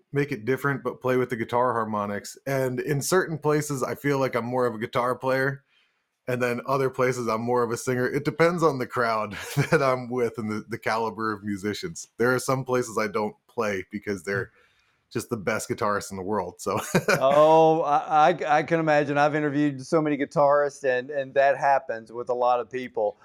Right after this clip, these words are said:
Speaker 2: Uh, sorry about that. <laughs>
Speaker 1: <laughs> No worries. It's good.
Speaker 2: And that's what airplane mode's for. I should use it.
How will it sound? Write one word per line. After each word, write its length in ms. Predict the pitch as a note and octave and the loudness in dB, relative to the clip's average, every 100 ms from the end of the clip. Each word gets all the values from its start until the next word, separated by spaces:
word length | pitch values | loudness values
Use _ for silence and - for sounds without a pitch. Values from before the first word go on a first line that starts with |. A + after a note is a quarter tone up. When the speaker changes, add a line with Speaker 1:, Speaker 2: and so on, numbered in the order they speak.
| - - | -10 2
Speaker 2:
Uh, 360 | D3+ D#3 D3 A#2 - _ _ _ - _ _ _ _ _ _ _ _ _ _ _ _ _ _ _ - | 6 6 4 0 -20 _ _ _ -20 _ _ _ _ _ _ _ _ _ _ _ _ _ _ _ 0
sorry 160 | C#3+ | 2
about 240 | B2+ C3 G#2+ | 4 2 4
that. 260 | E3 G#3+ _ _ _ _ B3 B3 | 4 2 _ _ _ _ -6 -2
<laughs> 800 | - - - - E4 - - D3+ | -2 -2 -2 2 0 0 -2 0
Speaker 1:
<laughs> 320 | D3 - D3+ | 2 2 2
No 180 | C#3+ D3+ | 2 0
worries. 300 | E3+ D3+ C3 | -2 -4 -6
It's 60 | C3+ | -2
good. 280 | D#3+ - - | -2 -2 -8
Speaker 2:
And 180 | B2+ - - | -10 -8 0
that's 180 | D#3 | 2
what 200 | D#3+ F#3+ | 6 6
airplane 420 | G3 A3+ F#3+ F#3 E3+ | 6 4 4 2 4
mode's 260 | E3 C#3 | 4 2
for. 260 | E3+ E3+ D3 | 4 6 6
I 40 | |
should 220 | C#3+ E3+ | 4 -2
use 220 | G3 A#3+ G3+ | -2 0 2
it. 220 | B2+ | 2